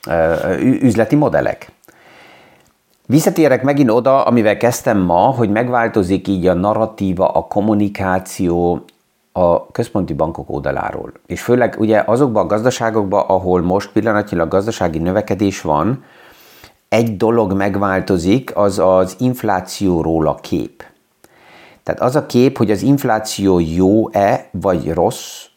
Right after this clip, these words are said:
az infláció, ez, ez attól függ, hogy honnan jön az infláció. És a jó infláció az, amikor az árak azért emelkednek, mert erős a gazdaság.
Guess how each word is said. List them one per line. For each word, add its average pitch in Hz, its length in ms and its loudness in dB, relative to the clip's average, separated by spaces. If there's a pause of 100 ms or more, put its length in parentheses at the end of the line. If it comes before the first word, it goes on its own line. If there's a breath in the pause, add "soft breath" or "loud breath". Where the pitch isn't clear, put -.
(160)
az 95 120 -2
infláció, 101 920 0
ez, 98 320 -2
ez 95 200 -4 (600)
attól 117 420 0
függ, 123 400 -2
hogy - 200 -4
honnan 113 320 0
jön 87 180 -2
az 80 140 -2
infláció. 78 680 -8 (580)
És 104 180 -4
a 110 120 0
jó 104 300 0
infláció 101 840 0
az, 80 400 0 (600 loud breath)
amikor 113 320 0
az 107 100 0
árak 123 300 0
azért 117 240 0
emelkednek, 90 800 0
mert 98 340 -2
erős 101 360 2
a 80 60 0
gazdaság. 92 800 -2